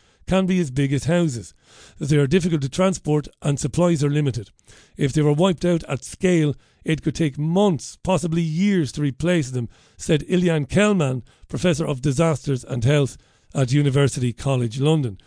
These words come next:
It's an interesting title, isn't it? Ilian Kelman, Professor of Disasters and Health at U C L. The article continues, "Meanwhile, the clock would be ticking.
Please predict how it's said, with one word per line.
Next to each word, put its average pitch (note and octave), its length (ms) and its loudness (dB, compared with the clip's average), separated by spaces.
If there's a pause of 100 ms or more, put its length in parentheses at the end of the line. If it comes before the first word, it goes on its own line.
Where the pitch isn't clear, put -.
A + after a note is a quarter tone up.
(120)
It's - 100 -20
an E3+ 60 -4
interesting C#3+ 460 -2
title, B2 320 -4
isn't B2 220 -8
it? G2+ 120 -18 (380)
Ilian C3+ 360 0
Kelman, B2+ 460 -2 (300)
Professor C3+ 380 -2
of A#2+ 180 -6
Disasters C3 800 -2
and C3 160 -2
Health C3+ 420 -2 (560)
at B2+ 140 -6
U C3 160 2
C B2 260 -2
L. A#2+ 240 -4 (460)
The D#3+ 80 2
article D#3+ 340 4
continues, D3+ 480 0
"Meanwhile, F#3 360 2
the D3+ 120 -2
clock E3+ 300 -2
would D#3+ 120 0
be D3+ 120 -2
ticking. C3 420 -4